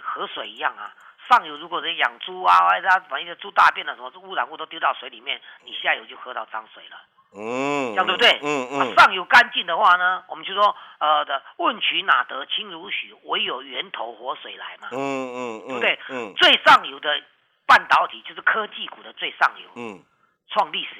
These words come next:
Speaker 1: 新高的费城半导体。
Speaker 2: 嗯，嗯。
Speaker 1: 不要再去琢磨什么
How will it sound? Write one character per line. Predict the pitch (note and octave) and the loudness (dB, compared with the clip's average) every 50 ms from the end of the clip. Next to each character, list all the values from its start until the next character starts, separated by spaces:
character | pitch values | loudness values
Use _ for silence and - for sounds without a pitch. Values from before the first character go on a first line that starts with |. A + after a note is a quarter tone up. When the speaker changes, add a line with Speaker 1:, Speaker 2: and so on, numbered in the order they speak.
| - - | -16 -14
Speaker 1:
新 | - B2 B2 | -16 -16 -12
高 | B2 - B2+ A#2+ - | -8 -8 -8 -8 -10
的 | - | -12
费 | - - C3 - | -14 -14 -14 -14
城 | - - - _ | -14 -18 -16 _
半 | - A2 - - | -12 -12 -12 -12
导 | - - - | -16 -18 -14
体。 | - A2+ | -12 -10
Speaker 2:
嗯， | A2+ A2+ A2+ A#2 - | -10 -10 -10 -12 -12
嗯。 | A#2 A2 A2 A2 A2 G#2+ G2 _ _ _ _ _ _ _ | -12 -12 -10 -10 -12 -14 -16 _ _ _ _ _ _ _
Speaker 1:
不 | - G3 | -6 2
要 | A#3+ C#4 A#3+ A3 | 4 6 6 6
再 | - G3+ | 2 -2
去 | F#3+ G#3+ G3 | -6 -6 -8
琢 | - - E3 D#3 F3 G3 | -10 -10 -8 -6 -6 -6
磨 | A#3 A3 F#3 - | -4 -6 -6 -6
什 | - A#3 | -6 -12
么 | A3+ | -16